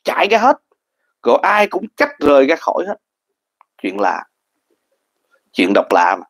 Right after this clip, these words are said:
Đó là bản tin liên quan đến ở tại chính mắt Nguyên thấy ngày hôm nay ở tại nơi triển lãm, mà nếu các quý vị có đến ở Seoul thì nó có cái nơi triển lãm kêu là Modiap đó. Đó là tùy theo cái, ờ, chủ đề,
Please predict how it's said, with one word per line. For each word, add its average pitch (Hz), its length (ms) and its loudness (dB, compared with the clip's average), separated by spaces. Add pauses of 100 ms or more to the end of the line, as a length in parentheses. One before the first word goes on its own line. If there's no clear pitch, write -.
(640)
Đó 214 80 4
là 254 80 4
bản 202 220 4
tin 226 240 0
liên 226 220 0
quan 208 280 2
đến 220 300 2
ở - 280 2
tại 240 200 0 (100)
chính 262 220 0
mắt 269 160 0
Nguyên 175 260 2
thấy 196 380 0
ngày 165 160 0
hôm 151 220 0
nay 165 380 0 (420)
ở 147 300 4
tại 104 200 0
nơi 131 260 2
triển 120 260 -2
lãm, 113 280 2 (120)
mà 104 160 2
nếu 123 220 -6
các 175 160 -4
quý 180 60 2 (100)
vị 107 140 0
có 160 220 2
đến 175 320 2 (140)
ở 92 460 -2
Seoul 151 560 2
thì 110 100 -6
nó 127 80 -2
có 151 100 -12
cái 160 80 -2
nơi 139 180 4
triển 143 200 -2
lãm 117 240 0
kêu 143 60 0
là 113 80 2
Modiap 135 460 2
đó. - 80 -4 (460)
Đó 151 120 2
là 165 100 2 (100)
tùy 110 280 2
theo 131 260 2
cái, 156 340 0
ờ, 139 320 -2 (380)
chủ 127 200 4
đề, 101 300 2